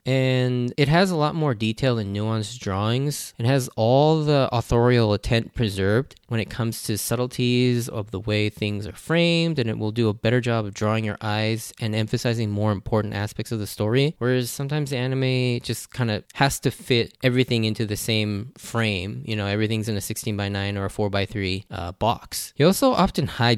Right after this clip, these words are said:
small details, too, in his drawings that may or may not come back to be important clues later on, or foreshadowing moments. Also, he likes to hide little gags and jokes, too. Um, and I'll get into that when, when those start popping up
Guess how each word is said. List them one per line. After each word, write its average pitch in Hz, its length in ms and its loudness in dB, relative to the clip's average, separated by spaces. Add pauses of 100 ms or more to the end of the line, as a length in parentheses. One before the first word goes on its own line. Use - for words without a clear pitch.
small 135 500 0
details, 117 600 0
too, 127 160 2
in 107 100 2
his 98 160 -2
drawings 107 460 2
that 107 100 -4
may 127 360 2
or 143 100 2
may 101 320 0
not 123 220 -2
come 123 200 0
back 104 240 0
to - 80 -4
be 110 140 4
important 110 420 2
clues 120 340 6
later 147 280 6
on, 202 220 4 (120)
or 127 140 6
foreshadowing 151 800 2
moments. 170 500 -2 (100)
Also, 160 360 6
he 151 160 6
likes 131 220 4
to 135 80 0
hide 127 200 4
little 127 220 4
gags 104 360 2
and 98 120 -2
jokes, - 360 -4
too. 101 340 2 (100)
Um, 104 720 -2
and 117 120 -2
I'll 117 120 2
get 113 180 2
into 101 240 0
that 98 400 0
when, 107 400 -2
when 107 140 0
those 101 160 0
start - 320 -4
popping 95 420 -6
up 95 160 -4